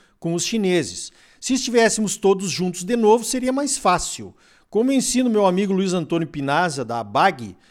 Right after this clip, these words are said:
temos que deixar as alergias de lado e focar nas sinergias. Vamos focar nas sinergias? A oportunidade se apresenta mais uma vez.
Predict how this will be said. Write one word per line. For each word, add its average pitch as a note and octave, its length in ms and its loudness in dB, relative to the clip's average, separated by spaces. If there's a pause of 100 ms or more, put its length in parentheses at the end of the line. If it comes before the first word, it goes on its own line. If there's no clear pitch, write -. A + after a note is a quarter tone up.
(220)
temos G#3+ 240 0
que - 100 -8
deixar F#3 560 0
as E3+ 140 -2
alergias D3 540 -2
de F#3 100 -2
lado F3 400 2
e G3 60 -4
focar E3+ 680 -2 (260)
nas C#3 200 -4
sinergias. F3 1200 -6 (320)
Vamos D#4 380 0
focar A#3+ 460 0
nas E3+ 100 -4
sinergias? D#3+ 800 -4 (320)
A D#3+ 80 -2
oportunidade A3 720 0
se A#3 80 0
apresenta A3+ 720 0
mais G3 400 -2
uma A3 180 -4
vez. D3+ 440 -8